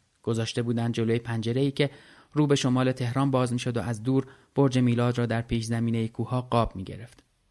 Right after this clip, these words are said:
راضیه و هم اتاقیش مارال هر شب رأس ساعت هشت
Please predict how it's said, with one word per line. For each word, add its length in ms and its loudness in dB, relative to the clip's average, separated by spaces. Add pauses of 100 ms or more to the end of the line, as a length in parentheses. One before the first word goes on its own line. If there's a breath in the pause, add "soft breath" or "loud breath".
(220)
راضیه 400 2
و 40 4
هم 220 0
اتاقیش 500 -2
مارال 320 0 (320 loud breath)
هر 160 -2
شب 300 -2
رأس 280 0
ساعت 360 -4
هشت 340 -2